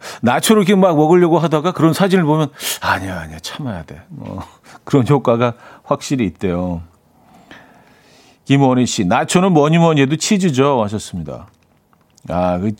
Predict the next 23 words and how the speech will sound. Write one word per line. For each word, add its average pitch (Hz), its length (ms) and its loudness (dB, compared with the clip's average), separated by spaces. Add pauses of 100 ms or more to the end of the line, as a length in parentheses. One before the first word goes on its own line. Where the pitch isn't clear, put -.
(120)
그, 123 280 2 (1040)
아, 90 600 -4
그 104 100 -8
노란 131 300 0
치즈 139 240 -2
얘기하시는 127 480 0
거죠? 135 340 -2 (240)
아, 98 460 -12 (560)
체다 208 380 0
치즈라고 139 720 2
하잖아요. 110 440 -2
체다 139 240 -6
이제 117 300 -6 (520)
녹인 127 400 0
거, 95 220 -2
이렇게 98 220 -6
뭐 98 240 -4
쭉 117 200 -4
흘러내리는 117 540 -2
거, 82 80 -6
크림처럼. 92 800 -8 (560)
거기다가 98 840 0
이제 90 460 -6